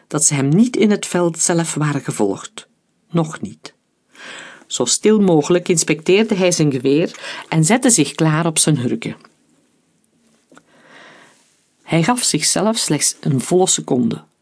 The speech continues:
Soepel sprong Daniel recht en richtte vliegensvlug de loop voor, naar de meest rechtse belager. Tak! Vooral de huurling, "Daar zit hij," had kunnen roepen,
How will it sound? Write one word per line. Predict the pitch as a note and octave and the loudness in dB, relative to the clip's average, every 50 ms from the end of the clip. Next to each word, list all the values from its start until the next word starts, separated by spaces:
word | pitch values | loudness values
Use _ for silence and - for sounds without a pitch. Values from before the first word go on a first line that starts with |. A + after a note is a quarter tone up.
| _ _ - | _ _ -4
Soepel | - - - C4 A#3 A#3+ E3+ D#3 | -2 0 0 0 0 0 0 0
sprong | - - - - C#3 C3+ | -2 -2 -4 -4 -4 -2
Daniel | A#2 C#3+ D3 D#3 D#3+ D#3 C#3 C3 C3 | -2 -2 0 2 2 2 2 2 0
recht | B2+ D3 D#3+ D#3+ - - - | 0 -2 -2 -4 -4 -4 -4
en | C#3 | -2
richtte | C3 - F3+ E3+ - - D#3+ | 0 -2 -2 -2 -2 -4 -2
vliegensvlug | D#3+ F#3+ A3 A3+ A#3+ A3+ - - - - D3+ D3 | 0 2 2 4 4 2 2 2 2 2 2 2
de | - C#3 B2+ | 2 2 4
loop | B2+ C3 D#3+ F#3+ E3 | 4 4 2 2 0
voor, | - - - C#3+ C3 - | -4 -6 -4 -4 -6 -6
naar | - - C#3+ C3+ A#2+ - | -4 -4 -2 -2 -2 -4
de | C#3 B2 | -4 -2
meest | C3 C#3 D#3+ G3 G3+ - - - | 0 2 2 2 0 0 -4 -4
rechtse | - - D3+ D#3+ - - - - E3+ | -4 -4 -4 -2 -2 0 0 0 2
belager. | D#3+ D#3+ D3+ B2+ A#2 A#2 A#2 A2+ A2+ G#2+ - _ _ _ _ _ _ _ _ _ - | 2 0 0 0 -2 -4 -6 -10 -12 -16 -18 _ _ _ _ _ _ _ _ _ 0
Tak! | - F3+ - - - - _ _ _ - - - - - - - - - - - _ _ _ _ | 0 0 0 -2 -14 -16 _ _ _ -20 -20 -20 -20 -20 -20 -20 -20 -20 -20 -20 _ _ _ _
Vooral | - - D#3 E3 F#3+ A3+ | -8 -2 0 2 2 4
de | G#3+ G3 F3+ | 4 2 2
huurling, | D#3 F#3 G3+ G#3 G3+ G#3 F#3+ F#3+ F#3 F3+ - _ - - | 4 4 4 4 4 4 4 4 2 0 -2 _ -10 -4
"Daar | - C#3 A#2+ A2+ | -2 -2 0 0
zit | - - E3+ E3+ D3+ | 0 0 0 0 0
hij," | - F#3 F#3+ G#3 A3 A3 A3 | 0 0 2 2 2 0 -2
had | - - - - - | -6 -10 -12 -4 0
kunnen | - G#3 F#3+ G3 F#3 | 2 4 4 4 4
roepen, | E3 G3+ - - A#3 B3 - | 2 0 0 0 -2 -4 -4